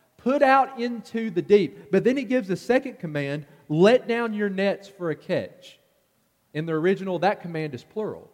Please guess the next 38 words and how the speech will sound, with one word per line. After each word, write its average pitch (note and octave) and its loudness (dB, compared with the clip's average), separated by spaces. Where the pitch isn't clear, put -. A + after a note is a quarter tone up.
See, G#3+ -6
first, A#3+ 0
he G3 0
commands G3+ -4
Peter, F#3 -2
"Take - 2
your A#3 -2
boat G#3+ 4
out G3 4
into F#3 -10
the E3 -4
deeper E3+ -2
water." E3 -2
Then B3+ 2
he C4 2
commands G3+ -4
those G#3+ 0
who A3 -4
would G#3+ -2
have F#3+ -4
been G3 -2
with C#4 -2
Peter, E3 -4
"When A#3+ -2
you C4+ -4
go A#3 4
out A3+ 2
into C4+ -4
the G#3 -6
deeper G3+ -6
water, G3+ 0
let G#3+ 0
down A3+ -4
your G3+ -4
nets F3 -4
for E3+ -4
a B2+ -6
catch D#3+ -6